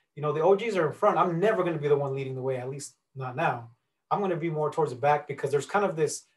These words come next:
unspoken culture of who, who is the, the, the ones leading us, and we trust them to show us the way. We trust them to educate us. We trust them to pass on their knowledge. And it's all about building family. You know, whenever we see things in the media, I mean, I, I can think of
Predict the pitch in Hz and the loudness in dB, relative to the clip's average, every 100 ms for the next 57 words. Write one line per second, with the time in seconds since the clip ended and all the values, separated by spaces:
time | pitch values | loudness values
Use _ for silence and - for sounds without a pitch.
0 | _ 175 180 - - 175 175 170 151 135 | _ 0 0 -2 0 2 2 0 -4 -6
1 | _ _ - 170 - 151 131 - 180 180 | _ _ -4 -4 0 2 2 0 -2 0
2 | 175 170 _ _ 170 175 147 151 147 143 | 0 -2 _ _ -2 0 2 0 0 -2
3 | 147 143 139 156 139 131 165 160 131 117 | -2 0 2 2 0 -4 -4 -4 -6 -10
4 | - 139 135 127 - 175 - 123 113 _ | -14 -10 -10 -4 2 2 0 -12 -18 _
5 | _ - - 139 120 - 117 113 143 - | _ -14 -4 -4 -4 -10 -16 -14 -14 -4
6 | 190 190 151 147 135 123 117 117 - - | -4 -4 -10 -10 -10 -12 -14 -14 -16 -20
7 | _ _ 143 - 175 - 147 135 - 135 | _ _ -16 0 0 0 -6 -6 -4 -4
8 | 127 117 113 117 117 _ _ _ _ _ | -6 -12 -14 -18 -20 _ _ _ _ _
9 | - 131 160 160 151 151 139 135 127 120 | -14 -4 6 6 6 4 4 4 0 -2
10 | - 139 117 - _ _ _ _ 127 120 | -4 -4 -4 -14 _ _ _ _ -12 -12
11 | 113 _ _ _ _ 147 170 185 180 170 | -12 _ _ _ _ -2 0 2 0 -2
12 | 196 190 170 160 139 180 175 143 135 - | -4 -4 -4 -4 -2 -2 4 4 2 -4
13 | _ _ _ _ - 151 147 151 185 190 | _ _ _ _ -4 -2 0 2 4 4
14 | 214 214 160 - 151 - 214 - - | 4 2 -8 -10 -20 0 0 2 0